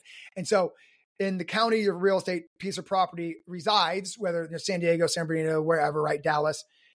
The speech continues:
a notary has to basically witness that signature and say, "Yes, that person is who they say they are."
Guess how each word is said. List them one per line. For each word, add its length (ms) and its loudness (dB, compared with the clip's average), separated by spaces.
a 40 -2
notary 300 4
has 140 4
to 80 -10
basically 420 -4
witness 340 0
that 160 0
signature 380 -8
and 80 -8
say, 120 -2
"Yes, 220 2
that 160 -2
person 300 -4
is 160 -4
who 100 -10
they 80 -4
say 200 2
they 100 -2
are." 180 -6